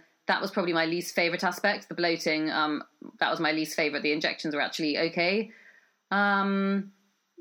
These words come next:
yeah, so I hope that's sort of helpful for people to know. And in terms of the actual procedure, I wanted to just ask you quickly about that, because again, I was told quite different things.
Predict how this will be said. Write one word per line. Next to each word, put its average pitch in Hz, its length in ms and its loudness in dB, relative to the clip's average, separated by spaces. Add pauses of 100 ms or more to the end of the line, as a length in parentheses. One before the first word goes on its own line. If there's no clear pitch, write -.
(120)
yeah, 175 200 2
so 180 120 0
I 175 60 2
hope 185 160 0
that's 151 160 0
sort - 80 0
of - 80 -6
helpful 175 360 -2
for 170 120 -4
people 180 300 0
to 185 120 0
know. 165 340 4
And 202 120 2
in 214 80 2
terms 294 200 2
of 254 60 -2
the 247 60 4
actual 220 240 2
procedure, 196 640 2 (240)
I 202 60 2
wanted 214 240 0
to 202 80 0
just 196 260 -2
ask 208 260 0
you 185 80 -2
quickly - 280 0
about 180 240 2
that, 185 320 2
because 180 180 0
again, 180 320 2
I 175 100 2
was 185 140 -2
told 208 360 0
quite - 180 0
different 202 260 -2
things. 226 460 2